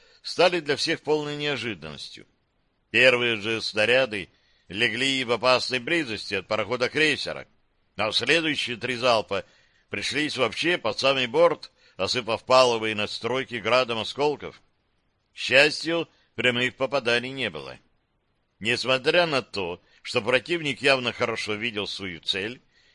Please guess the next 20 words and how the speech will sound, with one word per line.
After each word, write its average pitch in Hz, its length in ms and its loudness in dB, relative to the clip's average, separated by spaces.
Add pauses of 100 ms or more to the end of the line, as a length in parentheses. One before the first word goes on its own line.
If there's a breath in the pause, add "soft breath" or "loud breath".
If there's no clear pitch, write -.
его 139 460 2
самого 127 500 2
обнаружить 135 580 -4
никак 104 380 -2
не 127 80 -6
удавалось. 143 720 0 (600)
Даже 113 380 2 (220 soft breath)
вспышки 107 800 -4
дульного 107 500 -4
пламени 117 680 0 (320 soft breath)
полностью 127 680 2
гасились 107 600 -6
туманом. 101 600 -2 (880)
Отвернувший 151 840 4
резко 143 320 -2
влево 110 320 0
Урал 117 420 0 (360)
смог 165 400 0
избежать 131 540 -2
повреждений. 104 720 -4